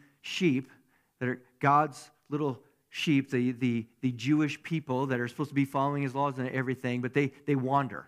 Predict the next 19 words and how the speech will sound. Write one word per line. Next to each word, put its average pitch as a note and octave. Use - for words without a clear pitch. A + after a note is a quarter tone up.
right? C3+
Sheep G3
do C3+
that, F#2
don't G#2+
they? F#2
They C3
just C3+
wander C#3+
here C#3
and C#3
they A#2
wander C#3
there, B2
uh, A#2+
and C#3+
they D#3
get E3+
lost, B2+